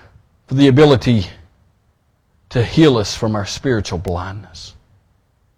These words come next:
Lord, I pray this morning, if there's anyone here or anyone listening, Lord, that, that is spiritually blind, Lord, they cannot see your beauty.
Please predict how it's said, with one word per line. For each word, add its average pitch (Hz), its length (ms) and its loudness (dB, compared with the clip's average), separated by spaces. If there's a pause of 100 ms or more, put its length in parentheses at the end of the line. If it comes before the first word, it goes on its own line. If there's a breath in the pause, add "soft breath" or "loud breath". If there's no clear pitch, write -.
(680 soft breath)
Lord, 131 160 2
I 117 60 6
pray 147 260 6
this 113 220 -2
morning, 139 260 4
if 101 60 -4
there's 107 180 0
anyone 127 320 2
here 123 240 2
or 113 100 2
anyone 120 300 0
listening, 113 400 0
Lord, 110 240 0
that, 104 280 -2 (560 soft breath)
that 107 200 0 (360)
is 170 220 6
spiritually 127 520 0
blind, 113 320 4
Lord, 117 160 0
they 120 80 0
cannot 135 440 0
see 123 560 2 (300 soft breath)
your 170 240 6
beauty. 117 520 4